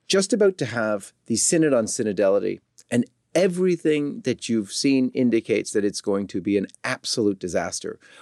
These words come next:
We have Father James Martin as a personal appointee of the Pope speaking at it. We've got Cardinal Cupich, Cardinal Tobin. These picks of the Pope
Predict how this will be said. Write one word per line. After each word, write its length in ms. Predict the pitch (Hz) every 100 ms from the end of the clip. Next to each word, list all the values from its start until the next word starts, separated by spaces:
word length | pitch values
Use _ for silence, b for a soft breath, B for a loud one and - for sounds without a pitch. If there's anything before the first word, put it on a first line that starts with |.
| B -
We 140 | 120
have 380 | - 131 117 - _ _ _
Father 240 | - 147 135
James 340 | 117 107 101
Martin 400 | 104 107 90 85 _ _ -
as 280 | 143 147 -
a 120 | 120
personal 500 | - - 170 - 143
appointee 680 | 113 - 113 104 - 110 95 _ _ -
of 200 | 113 104
the 80 | 107
Pope 300 | 95 85 -
speaking 420 | - - 98 90
at 100 | 82
it. 140 | 82 - B B _
We've 220 | 120 104
got 280 | 127 113 - _ _ _
Cardinal 360 | - 151 139
Cupich, 540 | 120 - 117 113 - - b b _
Cardinal 340 | - 131 135 123
Tobin. 520 | 110 117 104 95 90 b b -
These 320 | 120 147 - _ _ _ -
picks 440 | 202 - - - -
of 220 | 156 220
the 80 | 202
Pope 400 | - 190 101